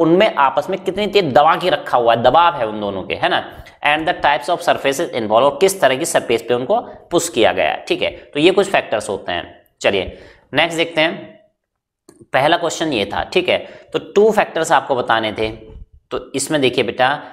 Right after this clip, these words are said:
तो राइट आंसर क्या हो जाएगा इसमें, ठीक है भाई, किन किन चीज़ों पे डिपेंड करता है, तो आंसर हो जाएगा बेटा इसका D is the correct answer। क्या हो जाएगा बेटा, D is the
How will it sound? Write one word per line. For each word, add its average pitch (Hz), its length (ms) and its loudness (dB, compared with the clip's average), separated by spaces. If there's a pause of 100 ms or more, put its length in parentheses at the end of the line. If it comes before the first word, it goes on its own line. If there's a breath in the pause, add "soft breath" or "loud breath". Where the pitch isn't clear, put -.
(140)
तो 143 60 0
राइट 180 320 2
आंसर 147 340 0
क्या 127 200 2
हो 117 140 -2
जाएगा 127 340 4
इसमें, 147 600 -4 (120)
ठीक 160 120 -6
है 156 60 6
भाई, 139 140 4
किन 135 260 -4
किन 151 180 -2
चीज़ों 151 240 -2
पे 151 100 0
डिपेंड 151 340 0
करता 147 280 2
है, 151 140 -2 (320)
तो 160 60 -4 (140)
आंसर 143 320 2
हो 147 100 -2
जाएगा 131 260 4
बेटा 123 200 -2
इसका 123 360 0 (520)
D 156 100 2 (240)
is 123 160 2
the 135 180 4
correct 104 280 0
answer। 92 260 -4
क्या 135 140 2
हो 131 100 0
जाएगा 135 220 0
बेटा, 135 180 -2 (180)
D 139 80 0 (140)
is 113 80 -4
the 160 140 4